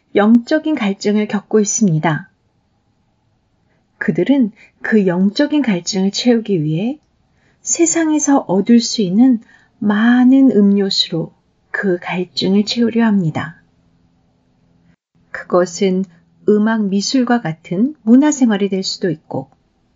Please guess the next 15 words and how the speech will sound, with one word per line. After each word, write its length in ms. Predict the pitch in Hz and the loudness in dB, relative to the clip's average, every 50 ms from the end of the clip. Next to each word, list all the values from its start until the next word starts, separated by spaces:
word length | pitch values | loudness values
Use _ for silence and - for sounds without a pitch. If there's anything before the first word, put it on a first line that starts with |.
| _ _ _ _ _ _ _ _ _ _ _ _ _ _ _ _ _ _ _ _ | _ _ _ _ _ _ _ _ _ _ _ _ _ _ _ _ _ _ _ _
자신이 560 | - - - 185 160 - 220 208 202 214 214 | -10 -8 -6 -6 -4 0 0 2 4 2 2
즐기는 640 | 208 - - 208 190 - 208 202 208 214 214 226 220 | 0 0 0 -2 0 0 2 2 4 4 4 2 2
취미생활일 680 | - - - 339 339 339 - 320 285 269 254 214 214 | 0 -2 -2 -2 -2 -2 0 0 0 0 0 0 -2
수도 220 | - - - - 190 | -2 -4 -2 -2 -2
있으며, 600 | 170 165 - - - 160 160 165 185 247 262 - _ _ _ _ _ _ _ _ _ _ _ _ _ _ _ _ _ _ | -2 -2 -4 -4 -4 -4 -4 -2 -2 -4 -4 -6 _ _ _ _ _ _ _ _ _ _ _ _ _ _ _ _ _ _
깊은 460 | - - 226 - - - - 254 262 | -10 -8 -8 -8 -2 2 4 4 4
학문의 460 | 262 269 320 330 320 311 320 320 320 311 | 4 2 0 0 0 2 2 2 2 2
수준으로 480 | - - - - 269 262 247 240 240 233 | 0 -2 -2 2 2 4 4 4 2 2
들어가는 420 | 196 190 180 180 165 165 175 175 | 0 -4 -4 -2 -2 -4 -4 -4
것일 280 | 170 175 160 - 196 - | -6 -8 -8 -8 -6 -4
수도 300 | - - - - 180 214 | -4 -6 -4 -4 -4 -4
있고, 440 | 202 - _ _ - - 160 - _ _ _ _ _ _ _ _ _ _ _ _ _ _ _ _ _ _ _ _ _ _ _ _ _ _ _ _ | -4 -6 _ _ -10 -10 -10 -10 _ _ _ _ _ _ _ _ _ _ _ _ _ _ _ _ _ _ _ _ _ _ _ _ _ _ _ _
세상의 640 | - - - 269 269 - 262 262 247 247 240 240 233 | -10 -4 -2 -2 0 2 2 4 4 4 4 2 0
철학 460 | - - 196 196 - 156 131 - _ _ _ _ _ _ _ _ _ _ _ _ _ _ _ _ _ _ _ - | -4 -6 -8 -8 -6 -6 -8 -10 _ _ _ _ _ _ _ _ _ _ _ _ _ _ _ _ _ _ _ -2
또는 460 | 220 220 214 226 254 269 254 190 | 0 0 2 2 2 2 0 0